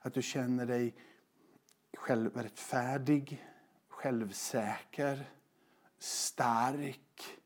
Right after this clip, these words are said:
modig på grund av alla yttre förutsättningar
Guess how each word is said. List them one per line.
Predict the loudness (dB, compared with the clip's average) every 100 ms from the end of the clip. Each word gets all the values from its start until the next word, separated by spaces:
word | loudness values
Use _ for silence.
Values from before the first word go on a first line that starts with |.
| _ _ _ _
modig | 4 8 8 6 2 0 2 2 2 0 -4 -4 -12 _ _ _ _ _ 0
på | 4
grund | 6 6 4 2
av | 2
alla | 2 2
yttre | 2 -2 -2 -14 -8 -4
förutsättningar | 0 0 0 -4 -8 -8 -4 -2 -2 -6 -14